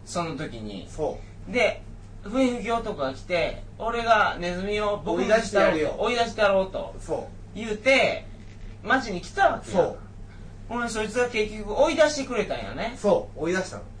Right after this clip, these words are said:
Speaker 2: うん。
Speaker 1: でも、
Speaker 2: で、
Speaker 1: 追い出したんだけど、それと一緒にハーメルンに住んでいた人
Speaker 2: 違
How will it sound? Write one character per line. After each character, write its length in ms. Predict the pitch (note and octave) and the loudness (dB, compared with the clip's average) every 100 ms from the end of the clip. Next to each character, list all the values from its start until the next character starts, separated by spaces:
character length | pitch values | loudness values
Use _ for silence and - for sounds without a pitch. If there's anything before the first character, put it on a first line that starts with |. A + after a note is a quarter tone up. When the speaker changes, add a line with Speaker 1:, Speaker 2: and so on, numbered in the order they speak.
| - | -8
Speaker 2:
う 20 | |
ん。 400 | C3 G2 - - | -8 -8 -12 -2
Speaker 1:
で 100 | A#3 | 2
も、 340 | C4 C4 - - - | 6 6 6 0 -10
Speaker 2:
で、 40 | F3 | 2
Speaker 1:
追 140 | G3+ | 2
い 60 | B3+ | 4
出 60 | C#4 | 2
し 80 | C#4+ | 4
た 120 | B3 | 4
ん 60 | A#3 | 4
だ 100 | A3 | 0
け 120 | A3+ | -2
ど、 340 | A#3+ C4 G3+ - | 0 0 0 -4
そ 80 | G3+ | 0
れ 100 | G#3+ | 2
と 220 | A3 A3 - | 2 0 -2
一 100 | G3+ | -8
緒 260 | - B3 A#3+ | -6 -4 -4
に 340 | C#4+ A#3+ - - - - - - - | 0 -2 -2 -8 -16 -16 -16 -12 0
ハ 140 | G3+ | 2
ー 80 | F#3+ | 2
メ 100 | D#3 | 0
ル 120 | C3+ | -4
ン 60 | B2 | -8
に 60 | |
住 180 | B2 D3+ | -8 -6
ん 80 | D3 | -6
で 140 | C3+ | -6
い 60 | A#2 | -8
た 160 | - - | -8 -2
人 120 | |
Speaker 2:
違 40 | D4 | 6